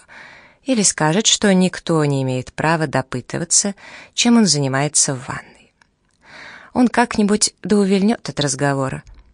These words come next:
и каждое утро будет продолжаться то же самое. Я все думаю про его режим.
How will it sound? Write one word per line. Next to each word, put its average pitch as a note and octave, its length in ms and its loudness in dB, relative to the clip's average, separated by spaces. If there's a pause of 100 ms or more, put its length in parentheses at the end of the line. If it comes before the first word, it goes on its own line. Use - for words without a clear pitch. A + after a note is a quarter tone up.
и F3 80 -2
каждое C#3 460 0
утро D3 280 -2
будет - 340 -4
продолжаться C3 800 -2
то B2 120 -8
же A#2+ 120 -6
самое. - 440 -6 (920)
Я A#3+ 220 0
все - 220 0
думаю A3 340 2
про F#3 180 -6
его F3 240 -2
режим. D3 380 -4